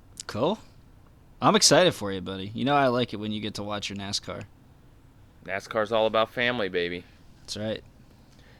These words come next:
Speaker 2: Um, all right, N F L second and short. Moving right along here in Beer One. We are on a good pace. Um,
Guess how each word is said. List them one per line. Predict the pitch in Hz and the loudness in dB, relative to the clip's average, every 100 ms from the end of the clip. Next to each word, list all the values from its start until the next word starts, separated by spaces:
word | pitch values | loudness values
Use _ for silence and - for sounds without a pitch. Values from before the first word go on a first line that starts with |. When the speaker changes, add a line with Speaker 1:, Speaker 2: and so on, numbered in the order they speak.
| - - | -20 -2
Speaker 2:
Um, | 113 113 110 110 - | 4 6 6 4 10
all | 180 | 12
right, | 156 101 92 | 12 12 10
N | 190 226 | 12 12
F | - | 10
L | 175 | 8
second | 151 156 131 107 | 10 6 4 0
and | 90 | -8
short. | - 82 69 - - - | -8 -8 -10 -18 -20 -4
Moving | 160 185 165 | 4 4 8
right | 139 | 8
along | 127 120 113 | 8 6 2
here | 110 104 101 | 2 0 0
in | |
Beer | 92 95 95 | -2 -2 -2
One. | 92 90 85 - - - - - - - - - - - - | -4 -6 -8 -18 -20 -20 -20 -20 -20 -20 -20 -20 -20 -20 -8
We | 131 143 | 2 6
are | |
on | 131 117 | 8 6
a | |
good | 98 143 139 | 4 6 4
pace. | - 110 101 - - - - - - - | 2 -2 -2 -6 -14 -18 -20 -20 -20 -6
Um, | - 139 147 147 143 135 | 4 8 12 12 10 8